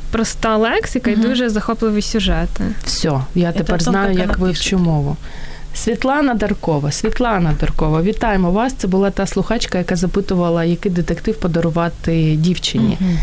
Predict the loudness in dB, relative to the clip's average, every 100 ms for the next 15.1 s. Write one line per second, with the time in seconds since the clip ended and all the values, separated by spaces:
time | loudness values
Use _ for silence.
0 | 2 2 2 0 -2 0 2 2 0 -2
1 | 0 0 0 0 0 -2 0 0 0 0
2 | 2 2 2 2 -4 -6 -4 -4 -4 -6
3 | -4 0 -2 0 0 2 0 -2 0 0
4 | 0 0 0 0 0 0 0 0 -2 0
5 | 2 0 -2 0 2 2 -2 -2 -2 0
6 | 0 0 2 2 4 2 0 -2 -2 0
7 | 0 2 0 0 0 0 0 0 0 0
8 | 0 0 0 -2 -2 0 0 0 0 0
9 | 0 0 0 0 0 -2 -2 0 0 -2
10 | -4 -2 -2 -2 0 0 0 0 0 0
11 | 0 2 0 -2 0 2 4 4 2 0
12 | -4 -10 -10 -8 -6 -6 -2 -2 0 0
13 | 0 0 0 -2 -2 -2 -2 0 0 0
14 | 2 0 2 2 2 0 0 -2 -2 -4